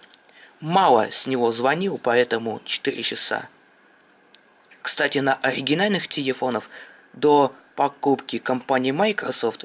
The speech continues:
ещё до Nokia сто восемь, в принципе, были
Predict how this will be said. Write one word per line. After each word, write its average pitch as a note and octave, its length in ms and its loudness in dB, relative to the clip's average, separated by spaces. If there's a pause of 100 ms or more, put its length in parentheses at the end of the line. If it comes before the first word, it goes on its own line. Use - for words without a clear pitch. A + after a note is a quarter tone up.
(140)
ещё B2+ 360 0
до C3 420 4 (360)
Nokia C3+ 380 2
сто D3+ 260 2
восемь, E3+ 520 0
в - 80 -16
принципе, E3 520 -2 (280)
были C#3+ 480 2